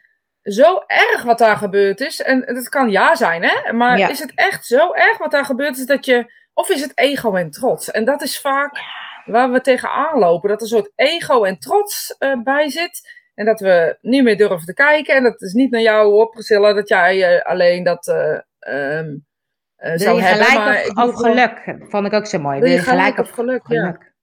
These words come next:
Speaker 1: Ja.
Speaker 2: Toen dacht ik, ja, je kan
Speaker 1: Ja,
Speaker 2: natuurlijk
Speaker 1: mooi.
Speaker 2: heel erg blijven hangen in, ja, zoals ik het zie, klopt of zo. Maar ik denk altijd, ga dan ook eens even op die stoel van die ander zitten, want voor hem of haar klopt het ook. En daarin moet je een soort tussenweg vinden of zo.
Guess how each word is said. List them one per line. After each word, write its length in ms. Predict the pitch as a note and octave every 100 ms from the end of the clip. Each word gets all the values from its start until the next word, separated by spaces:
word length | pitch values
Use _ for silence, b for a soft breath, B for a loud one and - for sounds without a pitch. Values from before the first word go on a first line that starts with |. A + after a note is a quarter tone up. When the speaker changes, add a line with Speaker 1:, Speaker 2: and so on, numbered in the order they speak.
| _ _ _ _
Speaker 1:
Ja. 220 | - B3+ G3
Speaker 2:
Toen 80 |
dacht 220 | F3+ G3 A3+
ik, 120 | A3+
ja, 340 | D#4+ A3+ C3+ -
je 140 | G#3+
kan 200 | A3+ A3+
Speaker 1:
Ja, 60 | A3
Speaker 2:
natuurlijk 260 | A3+ G#3+
Speaker 1:
mooi. 100 | G#3
Speaker 2:
heel 180 | B3 A3+
erg 220 | F3 E3+
blijven 320 | D#3 F#3+ G3 D#3
hangen 380 | F#3 G#3 E3
in, 200 | E3 E3+
ja, 340 | E3 E3 C#3 -
zoals 340 | - G3 F#3
ik 100 | G3
het 160 | G#3+ -
zie, 200 | - E3+
klopt 300 | A#3+ C4+ C4+
of 100 | -
zo. 280 | - C#3+ C#3
Maar 280 | E3+ F3+ B B B B B
ik 200 | - A#3
denk 200 | G#3+ F#3+
altijd, 280 | F3+ F3+ F3+
ga 140 | F3 G3
dan 80 | F#3
ook 120 | F#3+
eens 100 | F#3+
even 200 | F#3+ F#3
op 80 | F3+
die 80 | F3
stoel 200 | - G3
van 80 | F3+
die 120 | E3+
ander 220 | G#3+ B3
zitten, 400 | - D3 E3 G3+
want 220 | G#3 F#3+
voor 120 | - F3
hem 360 | F3 E3 F#3
of 100 | E3+
haar 180 | E3+ D#3+
klopt 200 | F3 E3+
het 120 | D#3+
ook. 340 | G3+ G#3 D#3+ - b b b _ -
En 380 | E3 E3+ -
daarin 600 | - G3 F#3+ D#3 D#3 - _ _ _ _
moet 260 | F#3 F#3+
je 60 | F#3+
een 60 | F3+
soort 340 | F3 F3 -
tussenweg 520 | B3 A#3+ G#3+ D#3+ C#3
vinden 300 | - C#3 C3+
of 60 | C3
zo. 320 | - C3 B2